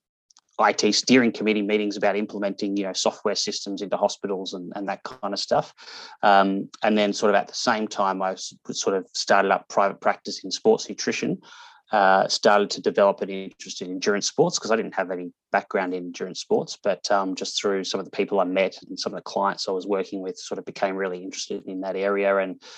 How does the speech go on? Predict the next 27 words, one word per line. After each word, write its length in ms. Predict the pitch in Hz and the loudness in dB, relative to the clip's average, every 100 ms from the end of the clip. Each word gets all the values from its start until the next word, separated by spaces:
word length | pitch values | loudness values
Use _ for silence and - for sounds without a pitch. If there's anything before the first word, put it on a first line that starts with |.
| - | -2
there 100 | - | 2
was 80 | 95 | 4
a 40 | 98 | 4
lot 80 | 92 | 2
of 60 | |
interesting 380 | 98 90 - 92 | 0 -2 -6 -2
research 520 | 95 101 - 92 - | 0 0 2 -2 -2
in 100 | 98 | -6
that 140 | 92 90 | -4 -4
area 240 | 90 92 | -4 -6
coming 380 | - 95 92 90 | -4 -4 -4 -4
out 160 | 92 - | -4 -6
sort 200 | - - | -8 -8
of 60 | 92 | -6
in 140 | 95 | -6
those 260 | 95 92 - | -6 -6 -2
late 240 | 98 95 - | -2 -2 -6
two 140 | - | -12
thousands 460 | 95 98 98 92 - | -2 2 2 -2 -10
as 160 | 101 - | -6 -2
well. 300 | 98 95 - - - - - - - | 0 -2 -6 -20 -20 -20 -20 -6 2
Um, 440 | 101 98 98 98 - | 4 4 2 -2 -2
and 120 | 113 101 | -2 4
so 120 | 123 | 6
those 280 | 127 120 - | 8 6 4
kind 240 | - 107 | 2 2
of 180 | 101 | 2